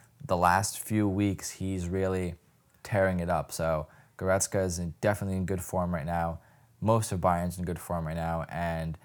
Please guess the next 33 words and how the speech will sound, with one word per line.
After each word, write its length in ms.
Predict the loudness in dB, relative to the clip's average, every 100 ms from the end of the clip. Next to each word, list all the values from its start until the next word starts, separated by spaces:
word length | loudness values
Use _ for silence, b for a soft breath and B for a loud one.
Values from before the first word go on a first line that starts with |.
| b
I'm 140 | -2 2
happy 260 | 2 2
to 60 | -4
see 140 | -2
the 120 | -2 0
youngster 460 | 0 0 -4 -4
Xerxes 440 | -2 -2 -2 -4 -4
score 280 | -2 0
as 100 | 2
well. 260 | 2 0 -2 -10
Hopefully, 560 | -6 -6 -4 -2 -2 -2 B B B
he 140 | -8
can 180 | -4 -2
work 220 | 0 0
his 120 | -2 -4
way 160 | -2
into 220 | -2 -4
the 80 | -6
team 260 | -6 -6 -6
in 60 |
the 80 | -8
future. 340 | -12 -14 -14 -18 _ _ _
So 400 | -6 -2 0 -2 -4
I'm 120 | -2
happy 300 | 0 0 -2
here. 280 | 0 0 0
Bayern 280 | 0 -2
picks 220 | -2 -6 -6
up 100 | -8
a 60 |
two 340 | -10 -6 -2 0
one 280 | 2 0
victory, 540 | 2 -2 -2 -2 -2